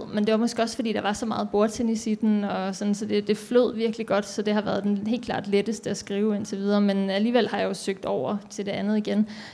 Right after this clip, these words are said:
Jeg tror bare, jeg leder efter den gode historie og de spændende karakterer, og så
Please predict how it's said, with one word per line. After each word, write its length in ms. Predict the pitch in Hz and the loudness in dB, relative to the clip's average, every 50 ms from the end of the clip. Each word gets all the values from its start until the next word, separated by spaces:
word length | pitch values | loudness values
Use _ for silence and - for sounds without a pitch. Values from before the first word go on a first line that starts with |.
| - - | -6 -6
Jeg 80 | - | -4
tror 160 | - - 254 | 2 4 4
bare, 120 | 233 220 226 | 4 4 4
jeg 100 | 214 214 | 2 2
leder 240 | 208 208 220 226 214 | 2 2 4 4 2
efter 380 | 208 208 - - 208 208 202 196 - - | 2 0 -2 -2 -2 -2 -2 -4 -4 -6
den 280 | 196 202 202 190 202 - - | -4 -2 -2 -4 -6 -6 0
gode 300 | - 247 254 269 285 269 | 2 2 4 4 2 2
historie 600 | 262 254 262 - 233 220 - - - 220 - - | 0 -2 -2 0 0 0 2 0 0 0 0 0
og 120 | - 202 | -2 -2
de 80 | 208 208 | -2 -4
spændende 420 | 202 - - 208 202 202 214 220 | -6 -4 -4 0 2 2 2 2
karakterer, 640 | 220 220 214 202 185 - - 220 202 180 - 208 - | 2 0 -4 -4 -4 -2 -2 -2 0 0 -2 -4 -2
og 140 | - - 180 | -4 -4 -2
så 180 | - 214 208 | -2 -2 -2